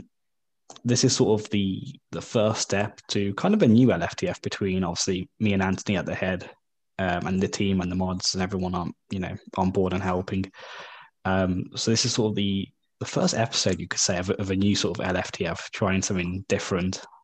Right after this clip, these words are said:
I mean, showing our faces, which obviously, if you guys know us from the, the Halo Array, which is more sort of also interpersonal sort of group,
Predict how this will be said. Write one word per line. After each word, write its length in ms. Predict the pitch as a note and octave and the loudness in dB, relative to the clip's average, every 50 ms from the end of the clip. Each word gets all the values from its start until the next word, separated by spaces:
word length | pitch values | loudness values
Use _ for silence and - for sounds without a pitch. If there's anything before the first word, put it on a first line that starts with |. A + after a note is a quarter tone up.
| _ _ _ _ _ _ _ _ _ _ - | _ _ _ _ _ _ _ _ _ _ -6
I 40 | G2 | -4
mean, 80 | - | -2
showing 240 | - - C3+ B2+ C#3 C3+ | 2 2 4 6 6 6
our 100 | G2+ - | 4 2
faces, 500 | - G#2 G2+ G#2+ G2+ - G2 F#2+ - - | 0 0 0 2 2 0 0 -2 -2 -4
which 300 | F#2 - - - - - _ _ _ _ _ _ _ _ | -6 -6 -6 -8 -8 -10 _ _ _ _ _ _ _ _
obviously, 300 | G#2 G2+ - - - G#2 | -2 -2 0 -2 -2 -2
if 100 | G#2 - | -2 -2
you 60 | A2 | 0
guys 260 | G#2+ A#2 G#2 G2+ - | 2 2 0 2 2
know 320 | - G#2 G#2 - G#2 G2 G2+ | 0 0 0 0 2 2 2
us 140 | F#2 - - | 0 0 -2
from 300 | - - F2+ F2+ F2+ F2+ | -2 -2 -2 -2 -2 -2
the, 200 | F#2 D#2 C#2+ - - | -4 -6 -6 -6 -4
the 80 | E2+ | -4
Halo 320 | - - - G#2 - C3 G#2+ | -2 0 2 2 4 4 2
Array, 280 | F#2 E2+ - - G2+ - - - - - - - - - - | 2 -2 -4 -6 -8 -10 -12 -16 -16 -16 -16 -16 -18 -18 -10
which 100 | - - | -6 -6
is 120 | F#2+ - | -2 2
more 160 | G2+ F#2+ G2 F#2+ | 2 2 2 2
sort 260 | - - F2 F#2+ F#2 | 0 0 -2 -2 -2
of 60 | F#2+ | -2
also 220 | F#2+ F#2+ F2+ - - | -2 -2 -2 -2 -4
interpersonal 500 | F#2+ F#2 - - - G2 F2 - G2+ F#2+ | -4 -4 -2 -2 -2 0 0 -2 -4 -2
sort 180 | - - C2 | -4 -4 -4
of 60 | G2 - | -4 0
group, 320 | - G#2+ G2+ - - - | 2 2 2 2 0 -4